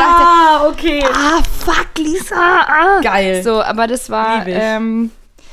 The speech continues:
Speaker 2: ja, es ist, es ist auch okay. Ich hab nichts Schlimmes ge-, also ich hab wirklich nichts Schlimmes gemeint, aber ich war einfach unfassbar gut drauf und ich war einfach sehr betrunken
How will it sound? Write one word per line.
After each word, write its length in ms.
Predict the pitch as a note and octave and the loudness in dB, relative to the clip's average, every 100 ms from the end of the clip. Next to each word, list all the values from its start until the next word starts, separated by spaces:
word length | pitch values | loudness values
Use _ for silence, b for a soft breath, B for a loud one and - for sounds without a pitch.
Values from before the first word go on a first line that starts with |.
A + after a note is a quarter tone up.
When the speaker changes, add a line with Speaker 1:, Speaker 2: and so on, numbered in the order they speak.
| b | b
Speaker 2:
ja, 360 | G3+ G#3+ B3 B3 | -2 0 2 0
es 200 | - A3+ | -4 -10
ist, 180 | A#3+ - | -10 -10
es 180 | - B3 | -6 -4
ist 180 | C#4 C#4+ | -6 -2
auch 180 | A3 G#3 | -2 -2
okay. 260 | G3+ - G#3+ | -6 -6 -6
Ich 140 | G#3 | -2
hab 260 | A#3 A3+ - | -4 0 0
nichts 460 | B3 D4 E4+ - | 2 -2 -4 -6
Schlimmes 400 | - C#4+ C#4 C4 | -4 -2 -2 -4
ge-, 100 | - - | -8 -8
also 180 | A3 | -4
ich 40 | A3 | -4
hab 120 | G#3+ | -2
wirklich 180 | A3+ B3+ | -2 0
nichts 200 | A#3 - | -2 -2
Schlimmes 240 | C4 B3+ | -4 -4
gemeint, 160 | A3 G3+ | -4 -4
aber 80 | G#3 | -4
ich 100 | G#3 | -4
war 120 | G#3 | -4
einfach 240 | G#3 G#3+ A3+ _ _ | -4 -8 -14 _ _
unfassbar 600 | D#4+ F4 - A#3 - G#3+ | 0 0 -4 -6 -8 -14
gut 180 | G3 | -12
drauf 400 | G3+ G3 G#3+ C4+ - b b | -4 -2 -2 -4 -14 b b
und 180 | - A#3 | -8 -6
ich 120 | A3 | -4
war 100 | A3 | -4
einfach 260 | A3+ A3 - | -4 -6 -10
sehr 400 | - G#3 A3+ A#3 | -8 -2 0 0
betrunken 440 | A#3 A#3 A3+ - | -4 -8 -8 -10